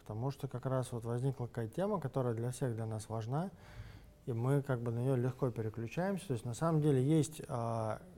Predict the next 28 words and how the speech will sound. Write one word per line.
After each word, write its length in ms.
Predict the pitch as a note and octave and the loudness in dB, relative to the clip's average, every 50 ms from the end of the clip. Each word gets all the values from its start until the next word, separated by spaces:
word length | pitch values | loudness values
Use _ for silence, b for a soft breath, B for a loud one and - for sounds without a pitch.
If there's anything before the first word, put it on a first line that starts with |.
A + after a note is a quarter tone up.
| D#3 - - - - - | -18 -18 -18 -20 -18 -12
вот 260 | E3+ C#3 A#2+ A#2 - - - - - - - - | -6 -4 -2 -4 -4 -6 -12 -20 -20 -20 -20 -8
прямо 220 | - B2 B2 A#2+ B2 | -4 -2 0 0 0
щас 260 | - C3 G#2+ G#2 - - | 0 0 0 0 -4 -4
видно, 240 | A#2 A2 G#2 G#2+ G#2 | -6 -4 -4 -6 -8
что 180 | - - B2 | -4 -2 0
есть 320 | B2 B2+ C3 A#2+ A2 - - | 2 4 4 4 2 0 -2
общие 380 | A#2+ A#2+ - - - A#2 A2 | -4 -2 -4 -4 -6 -6 -6
темы, 340 | G#2+ - C4+ G#3 A3 G3+ D3 | -2 2 2 4 4 4 2
о-, 220 | A2 - - - - - | 0 0 -4 -6 -4 -2
и 80 | C#3 B2+ | 0 2
много 420 | C3 C3 C#3 C#3 C3 B2 A2+ G#2+ | 2 4 4 4 4 2 2 0
достаточно, 680 | G2+ G#2 G#2 - - C#3+ D3+ D#3+ E3 D3+ - - B2+ A#2+ | -2 -4 -6 -6 -4 -4 -2 -2 -2 -4 -6 -6 -8 -6
которые 460 | - A#2 G#2+ - - B2 B2+ B2+ A#2 | -6 -6 -6 -4 -2 0 0 0 0
нам 200 | A2 A2 G#2+ G#2+ | -2 -2 -4 -2
надо, 340 | A#2 B2 C3 B2 A#2+ A#2 G#2+ B B B B B B B B B B B B - - | -2 -2 0 0 -2 -4 -6 B B B B B B B B B B B B -14 -8
а, 380 | - - A#2 A#2 A#2 A2+ A2+ A2+ | -6 -4 -2 -2 0 0 -2 -2
решать 340 | A2+ A2+ - C#3+ C#3 B2+ | -2 -2 0 0 0 0
сообща, 560 | - - B2+ B2 - - - A#2+ G#2 G2 G2+ - - - - | 0 0 0 0 0 -2 -4 -4 -4 -4 -8 -12 -18 -16 -10
да, 140 | A#2 A2 B2+ | -6 -6 -6
то 120 | C3+ - A#2 | -4 -2 -4
есть 300 | A2+ A2 G#2+ - - - | -4 -4 -6 -8 -12 -10
есть 400 | A#2 A2+ A#2+ B2+ B2+ B2+ - - | -6 -2 -2 -2 -2 -4 -6 -6
нечто 420 | A2+ B2 C3+ D3 - - - B2+ - | -4 -2 -2 -2 -4 -4 -4 -4 -2
общее 420 | - B2 C3 B2+ - - - A#2+ | 0 0 -2 -2 -4 -6 -6 -6
для 200 | A2 G#2+ G#2+ G#2+ | -6 -6 -6 -6
нас, 180 | A2+ A#2 A2+ A2 | -6 -6 -6 -6
для 160 | A2+ A#2+ B2 | -6 -6 -6
всех. 240 | B2 - - G2+ | -6 -6 -8 -8